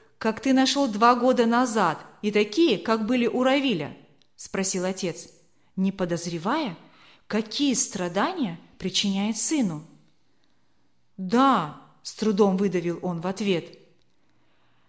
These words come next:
Леня заставил свое сердце замолчать.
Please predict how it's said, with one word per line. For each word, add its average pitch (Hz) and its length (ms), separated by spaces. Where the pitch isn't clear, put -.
Леня 202 540
заставил 196 520
свое 185 220
сердце 240 400
замолчать. 220 800